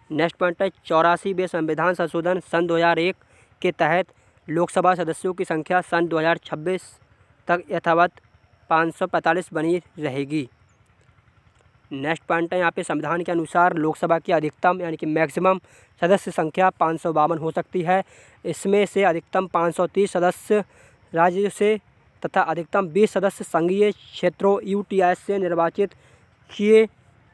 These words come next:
जाते हैं तथा राष्ट्रपति द्वारा दो आंग्ल भारतीय वर्ग के सदस्यों का मनोनयन किया जाता है।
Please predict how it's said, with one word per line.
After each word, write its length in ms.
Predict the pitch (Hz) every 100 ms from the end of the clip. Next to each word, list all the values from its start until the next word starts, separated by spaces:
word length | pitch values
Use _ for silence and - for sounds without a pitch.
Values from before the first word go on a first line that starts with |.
| _ _ _ - 175
जाते 380 | 165 160 - 190
हैं 160 | 190
तथा 220 | 185 165 165
राष्ट्रपति 420 | 165 - 180 196
द्वारा 300 | 185 180 196
दो 300 | 151 190 208 - -
आंग्ल 340 | 160 175 196
भारतीय 520 | 170 147 147 185 180 123 _ - _ _ _ _ _ _ _ _ _ _ -
वर्ग 260 | 160 190 190
के 140 | 208
सदस्यों 560 | 185 180 - - 208 214 -
का 140 | 185
मनोनयन 600 | 175 165 180 185 202 220 - _ _ _ _
किया 180 | 196 190
जाता 300 | 180 156 170
है। 240 | 160 147